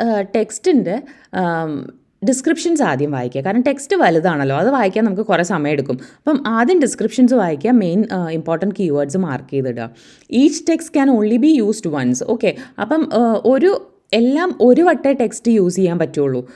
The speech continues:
ര-, ഒരു ടെക്സ്റ്റിന് രണ്ട് ഹെഡിങ് കൊടുക്കാൻ നമുക്ക് പറ്റില്ല. അപ്പോൾ, ആ, read text completely to be sure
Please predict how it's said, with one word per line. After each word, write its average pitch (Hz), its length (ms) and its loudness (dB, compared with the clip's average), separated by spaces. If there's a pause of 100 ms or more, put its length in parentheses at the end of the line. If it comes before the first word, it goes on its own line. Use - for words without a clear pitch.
(160)
ര-, 220 160 4
ഒരു 254 320 6
ടെക്സ്റ്റിന് 269 400 0
രണ്ട് 254 300 2
ഹെഡിങ് 214 340 2
കൊടുക്കാൻ 160 300 0
നമുക്ക് 143 220 -4
പറ്റില്ല. 135 460 -4 (440)
അപ്പോൾ, 233 320 -2 (240)
ആ, 165 460 -4
read 320 300 4 (160)
text 277 320 0
completely 262 580 2 (140)
to 277 80 2
be 247 100 4 (100)
sure 160 240 0